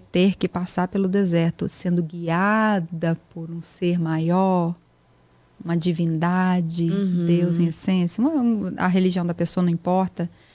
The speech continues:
Speaker 1: mas se entra naquilo ali tendo um guia, ele vai te dar a saída, mas
Speaker 2: Uhum.
Speaker 1: se entrar procurando, nunca entre no deserto procurando. "Ai, tô no deserto, tô caçando a saída", vai morrer. Porque o povo caçou.
Speaker 2: Uhum. É
Speaker 1: Morreu
Speaker 2: verdade.
Speaker 1: todo mundo.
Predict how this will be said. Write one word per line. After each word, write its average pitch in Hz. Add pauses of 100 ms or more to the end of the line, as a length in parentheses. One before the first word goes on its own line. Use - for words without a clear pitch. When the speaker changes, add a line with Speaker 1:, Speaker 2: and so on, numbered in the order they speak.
(280)
Speaker 1:
mas 196
se -
entra 208
naquilo 214
ali 180 (100)
tendo 185
um 170
guia, 190 (420)
ele 175
vai 170
te -
dar 165
a 175
saída, 170
mas 165
Speaker 2:
Uhum. 170
Speaker 1:
se 180
entrar 185
procurando, 170 (380)
nunca 190
entre 175
no 170
deserto 165
procurando. 165 (340)
"Ai, 285
tô 285
no 277
deserto, 269
tô 262
caçando 247
a -
saída", 185
vai 170
morrer. 180 (480)
Porque -
o 190
povo 175
caçou. 202
Speaker 2:
Uhum. 170 (640)
É 160
Speaker 1:
Morreu 180
Speaker 2:
verdade. 185
Speaker 1:
todo 190
mundo. 214